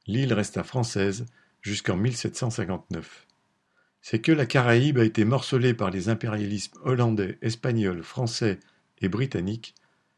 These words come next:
en autant de colonies, puis en de tout petits États et régions. Maria s'est dirigée ensuite vers le nord de l'arc antillais,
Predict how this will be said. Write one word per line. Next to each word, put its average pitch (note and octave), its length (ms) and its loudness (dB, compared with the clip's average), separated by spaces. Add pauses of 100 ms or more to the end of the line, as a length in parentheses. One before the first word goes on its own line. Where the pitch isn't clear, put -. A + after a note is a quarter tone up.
(160)
en G#2+ 160 4
autant C#3+ 260 4
de C3 80 6
colonies, A2 580 4 (220)
puis - 320 0 (100)
en G#2 120 0
de G2 120 -2
tout E3+ 180 -2
petits F#2+ 400 -4
États A#2+ 380 -2
et G#2 100 -2
régions. F2+ 380 -4 (1040)
Maria A#2 340 6
s'est C3+ 160 0
dirigée A2+ 480 4
ensuite A2+ 440 0
vers G#2 160 2
le G2 100 2
nord A#2 260 4
de F#2+ 80 -2
l'arc A2 280 0
antillais, G2+ 460 -2